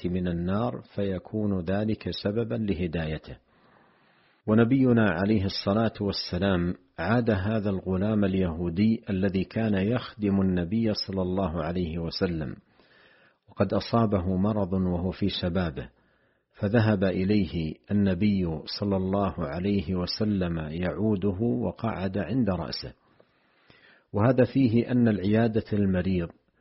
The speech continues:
مما يستحب فيها الجلوس عند المريض قليلاً، فلا يكتفى بالقيام،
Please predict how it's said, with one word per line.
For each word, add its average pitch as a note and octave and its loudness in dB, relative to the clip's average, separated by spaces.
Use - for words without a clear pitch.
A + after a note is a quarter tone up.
مما A#2 6
يستحب A2 0
فيها A#2 -2
الجلوس G#2+ 0
عند G#2 4
المريض G2 0
قليلاً، F2+ 0
فلا A2+ 4
يكتفى G#2+ 0
بالقيام، F2+ 0